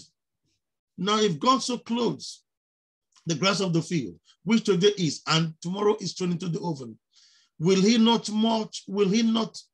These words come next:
much more clothe you, O you of little faith? Ay, ay, ay. Oh, ouch. Come on, somebody. Help me say,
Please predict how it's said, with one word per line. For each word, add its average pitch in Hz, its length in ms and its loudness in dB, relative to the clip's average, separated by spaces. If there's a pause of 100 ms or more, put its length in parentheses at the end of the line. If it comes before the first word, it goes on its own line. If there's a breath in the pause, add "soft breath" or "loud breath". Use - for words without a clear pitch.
(720 loud breath)
much 220 380 -2
more 220 280 -2
clothe 214 380 2
you, 147 320 -4 (1000)
O 185 200 -2
you 143 540 -4 (340)
of 104 200 -18
little 117 340 -12
faith? 107 440 -20 (760)
Ay, 151 420 -14
ay, 117 260 -16
ay. - 1500 -20 (880 soft breath)
Oh, 247 560 0 (160)
ouch. - 640 0 (420)
Come 220 220 -2
on, 208 80 0
somebody. 190 560 -4 (200 soft breath)
Help 233 160 -2
me 240 120 -2
say, 233 220 0